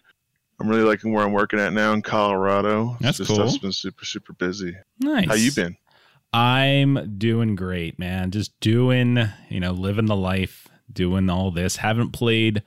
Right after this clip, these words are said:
Speaker 2: R P Gs in, like, two weeks, so I'm kinda scratching at my neck a little bit. I
Speaker 1: Oh
Speaker 2: got,
Speaker 1: my
Speaker 2: I got that
Speaker 1: God.
Speaker 2: Dave Chappelle meme going on right now.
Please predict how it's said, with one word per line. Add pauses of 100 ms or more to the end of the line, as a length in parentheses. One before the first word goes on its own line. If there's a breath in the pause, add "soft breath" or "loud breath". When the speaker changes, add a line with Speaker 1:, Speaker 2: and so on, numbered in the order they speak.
(500 soft breath)
Speaker 2:
R
P
Gs
in,
like,
two
weeks,
so
I'm
kinda
scratching
at
my
neck
a
little
bit. (480 loud breath)
I
Speaker 1:
Oh
Speaker 2:
got, (280)
Speaker 1:
my
Speaker 2:
I
got
that
Speaker 1:
God.
Speaker 2:
Dave
Chappelle
meme
going
on
right
now.